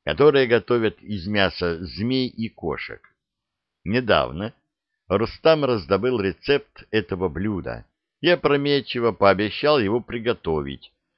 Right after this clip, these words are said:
при первом удобном случае. Остальные не менее опрометчиво пообещали это блюдо съесть. «Для этого хавчика ежики не подходят», —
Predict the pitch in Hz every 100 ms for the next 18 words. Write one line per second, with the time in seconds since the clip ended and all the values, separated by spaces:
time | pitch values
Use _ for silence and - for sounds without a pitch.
0 | _ - 80 73 87 113 143 151 92 71
1 | 87 113 131 - 208 180 - 67 57 57
2 | _ _ _ _ _ _ _ 101 - -
3 | 80 69 71 120 135 78 57 _ _ _
4 | - 98 92 85 101 117 127 123 117 113
5 | 120 110 87 - 82 76 - 90 98 127
6 | - - 95 82 80 80 82 90 143 123
7 | 82 87 92 117 113 _ - 87 78 73
8 | - - - _ _ _ _ _ _ _
9 | _ _ _ _ _ _ _ _ _ -
10 | 71 85 98 101 104 104 95 117 120 -
11 | - 104 98 98 95 104 90 90 85 92
12 | 92 - 87 - 110 98 65 - -